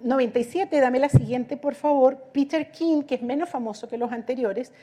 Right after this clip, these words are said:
saca un libro que se llama The Process Edge, en donde da un paso más, porque él pone el énfasis en las flechitas, en cómo se conectan las,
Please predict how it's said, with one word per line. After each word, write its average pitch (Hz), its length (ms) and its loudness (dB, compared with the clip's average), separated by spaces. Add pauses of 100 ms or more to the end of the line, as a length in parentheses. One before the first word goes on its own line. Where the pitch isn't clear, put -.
(220)
saca 247 240 0
un 269 100 -2
libro 277 240 0
que 277 60 -8
se 262 120 -2
llama 233 180 0
The 277 60 -4
Process 294 540 -4
Edge, - 540 -2 (560)
en 240 140 -2
donde 247 220 4
da 302 120 6
un 349 200 -2
paso 339 280 2
más, 311 300 -4 (420)
porque 247 320 -2
él 285 100 2
pone 302 300 -4
el 269 240 -4
énfasis 349 760 -6
en 226 160 -6
las 196 120 -6
flechitas, - 560 -18 (1400)
en 202 260 -10 (120)
cómo 349 280 2
se - 220 -12
conectan 196 680 -10 (1040)
las, 220 200 2